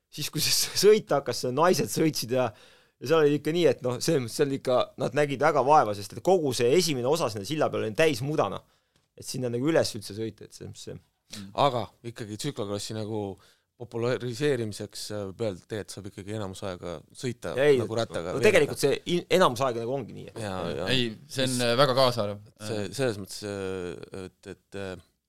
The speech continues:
Speaker 2: miks meile see tsüklokrossi meeldib ka, et minu arust see õudselt hästi sobib Eesti oludesse. Et,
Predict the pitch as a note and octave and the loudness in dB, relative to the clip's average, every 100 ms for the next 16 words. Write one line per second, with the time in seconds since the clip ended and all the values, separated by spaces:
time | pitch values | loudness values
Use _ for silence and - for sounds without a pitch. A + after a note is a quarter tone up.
0 | _ G#2 - G#2+ G2 F#2 F#2+ - G2 F#2 | _ -20 -14 -10 -10 -10 -12 -14 -14 -12
1 | G2 - A2 A2+ G2 A#2 G2 A#2 G#2 A2 | -12 -10 -6 -6 -6 -8 -8 -8 -8 -8
2 | A#2 - A2 A2 G2+ A#2 G#2 - _ _ | -8 -6 -8 -8 -4 -4 -4 -8 _ _
3 | _ - A#2+ A#2+ A#2 A2+ F2+ E2 - - | _ -8 -6 -2 0 0 -2 -8 -8 -10
4 | _ _ _ _ _ A2+ G#2 G2 | _ _ _ _ _ -10 -8 -8